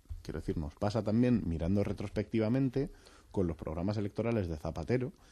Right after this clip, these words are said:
y con lo que hizo después de dos mil diez. Con los programas electorales de Zapatero nos podemos entender. No son los nuestros, pero podemos llegar a acuerdos. Con lo que hizo Zapatero después de dos mil diez,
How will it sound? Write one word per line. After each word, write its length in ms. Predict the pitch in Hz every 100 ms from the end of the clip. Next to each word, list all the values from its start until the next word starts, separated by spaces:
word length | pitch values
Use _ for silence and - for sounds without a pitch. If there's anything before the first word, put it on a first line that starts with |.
| - -
y 80 | 98
con 180 | 85
lo 100 | 80
que 80 | 95
hizo 180 | 135 104
después 300 | 82 - 90
de 60 | 80
dos 140 | 78
mil 140 | 76
diez. 180 | 80 143 - - - - - - _
Con 340 | - 82 82 80
los 120 | 80
programas 440 | - 85 101 117
electorales 440 | 127 120 123 123 120
de 80 | 117
Zapatero 520 | 117 120 143 156 -
nos 220 | 104 87
podemos 320 | - 92 95
entender. 400 | 82 76 76 82 -
No 100 | 90
son 140 | 87 87
los 140 | 95
nuestros, 320 | 127 151 165
pero 180 | - 95
podemos 260 | 82 87 85
llegar 180 | 85 78
a 20 |
acuerdos. 420 | 80 82 73 - - - -
Con 120 | 85
lo 100 | 82
que 60 | 117
hizo 160 | 113
Zapatero 380 | 98 90 82 80
después 240 | 80 92
de 60 | 85
dos 140 | 80
mil 140 | 80 87
diez, 220 | 127